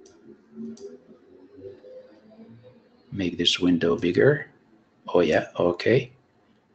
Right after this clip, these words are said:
Yeah, I can see your questions now, guys. Thank you. All right, let's see the tools. Good idea, Patrick. Let's see the tools.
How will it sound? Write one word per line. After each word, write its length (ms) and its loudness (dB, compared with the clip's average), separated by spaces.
Yeah, 120 0
I 60 0
can 160 0
see 180 6
your 120 4
questions 500 2
now, 120 4
guys. 300 4
Thank 260 2
you. 280 4
All 140 4
right, 220 4
let's 200 4
see 140 6
the 120 4
tools. 600 6
Good 180 6
idea, 320 6
Patrick. 580 2
Let's 240 0
see 280 4
the 140 4
tools. 640 2